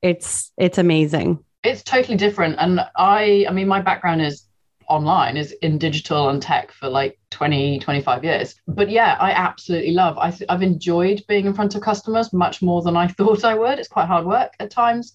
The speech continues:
Speaker 1: <laughs>
Speaker 2: but just, you just can't ha-, yeah, you can't do that experience online. It isn't the same. Zoom isn't the same, and you just can't make those connections. And I think it's really valuable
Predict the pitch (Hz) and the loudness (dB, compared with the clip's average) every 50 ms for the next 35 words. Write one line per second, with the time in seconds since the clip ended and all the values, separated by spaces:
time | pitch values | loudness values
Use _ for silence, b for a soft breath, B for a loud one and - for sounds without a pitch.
0 | - 175 - - 214 - - 208 - 196 - - - 208 - - - - - - | -12 -8 -4 -4 -2 -2 -2 -6 -6 -8 -12 -6 -2 -2 -2 -2 -4 -20 -20 -20
1 | - _ _ _ _ _ _ _ _ - - 208 202 214 208 - 247 247 - - | -20 _ _ _ _ _ _ _ _ -2 0 2 2 0 0 -2 -6 -6 -6 -2
2 | - 269 254 - 175 175 233 240 226 - 185 233 233 196 180 190 202 - 254 233 | 0 0 0 0 0 -2 0 2 2 2 2 0 0 0 0 -2 -2 0 0 0
3 | 208 175 160 190 214 202 151 131 135 - - 160 - - - 170 156 147 143 143 | 0 0 -2 -2 0 0 0 0 0 -2 -6 -12 -10 -6 -4 -2 -2 -2 -2 -4
4 | - - - - _ - 160 160 160 156 147 147 147 147 143 160 175 - - 196 | -6 -8 -12 -16 _ -2 0 0 2 2 2 2 2 0 0 -2 0 2 2 2
5 | 175 165 - - - - 160 151 147 147 151 151 147 156 170 175 180 175 175 170 | 0 0 -4 -6 -4 0 0 2 2 2 0 -2 -2 0 0 2 2 2 2 0
6 | - 165 156 151 - 147 147 - 156 147 147 147 143 139 139 - - 147 160 165 | 0 -2 -4 -4 -4 -4 -2 0 2 2 2 0 0 -2 -4 -4 -2 -2 0 0
7 | 165 160 160 160 - - 190 180 170 - - - 202 156 123 - 160 - 147 143 | 2 0 0 -2 -2 -2 -2 -2 -2 -4 -6 -2 -2 -2 0 0 -2 -2 -2 -2
8 | 143 - - 156 151 - - - - - 143 139 135 127 123 127 143 147 - 170 | -4 -4 -4 -4 -4 -4 -4 -6 -10 -6 -6 -4 -4 -4 -4 -4 -4 -2 -2 -4
9 | 160 - 139 - - 147 147 143 143 143 131 131 131 127 127 123 135 151 151 143 | -4 -6 -10 -12 -8 -4 -2 -2 -2 -2 -2 -4 -4 -2 -2 -2 -2 -2 -4 -8
10 | - - - - - 143 - | -8 -8 -6 -6 -6 -6 -6